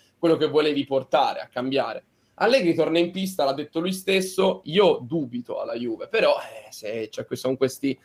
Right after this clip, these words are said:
discorsi di tornare lì, eh, boh, vediamo. Io ovviamente sarei per continuare, però dipende anche come la chiude Pirlo, perché se mi ci chiudi da quinto in classifica e manco mi vinci la Coppa Italia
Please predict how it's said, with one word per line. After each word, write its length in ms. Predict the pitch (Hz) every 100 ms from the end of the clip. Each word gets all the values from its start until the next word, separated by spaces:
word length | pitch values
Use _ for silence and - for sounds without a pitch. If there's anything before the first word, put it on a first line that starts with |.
| _ _ _
discorsi 800 | - 135 - 160 160 151 151 -
di 120 | 139 143
tornare 460 | 147 143 143 147
lì, 240 | 143 143 - _ _ _ _ _ _ _
eh, 440 | 123 113 113 107 110
boh, 320 | 117 147 - - _ _ -
vediamo. 540 | - 127 127 160 120 120
Io 200 | 175 214
ovviamente 460 | 151 147 185 185
sarei 240 | 127 139 139
per 160 | 131
continuare, 600 | 127 131 127 143 139 120 - _ _
però 160 | 165
dipende 360 | 170 151 147 143
anche 120 | 139
come 160 | 143 139
la 120 | 127
chiude 180 | 131 123
Pirlo, 320 | 135 131 110
perché 200 | 107 107
se 120 | 120 113
mi 100 | 120
ci 120 | 120
chiudi 280 | 131 139 131
da 140 | 131
quinto 340 | 143 143 127
in 80 | 135
classifica 560 | 131 131 - 143 139 135
e 20 |
manco 320 | 135 139 135
mi 100 | 135
vinci 260 | 131 131 127
la 80 | 131
Coppa 200 | 131 127
Italia 440 | 135 160 156 139